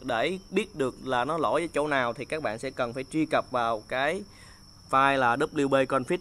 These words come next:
chấm P H P nè, cái file này nè, truy cập vô là thấy ha. Sau đó các bạn tìm đến cái dòng nè, tám tám, ở đây của mình là dòng tám tám, define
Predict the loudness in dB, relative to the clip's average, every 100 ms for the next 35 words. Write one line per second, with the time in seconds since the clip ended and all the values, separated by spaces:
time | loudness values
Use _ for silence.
0 | 0 0 2 2 2 2 2 -2 -6 -4
1 | 2 2 2 -4 -6 -10 -18 -4 -4 0
2 | -2 0 2 2 2 0 2 0 0 -4
3 | -16 -20 -20 -20 -20 -20 -20 -20 -20 -14
4 | -2 2 6 6 4 2 -2 -2 -2 -4
5 | 0 0 0 2 2 2 0 -4 0 2
6 | 2 -2 -10 -20 -20 -18 -2 0 0 0
7 | -2 -4 -10 -20 -20 -20 -20 -20 -20 -20
8 | -20 -20 -20 -20 -2 -2 2 4 4 2
9 | 0 2 2 0 0 0 -2 -2 -2 2
10 | 0 0 -2 -2 0 2 2 2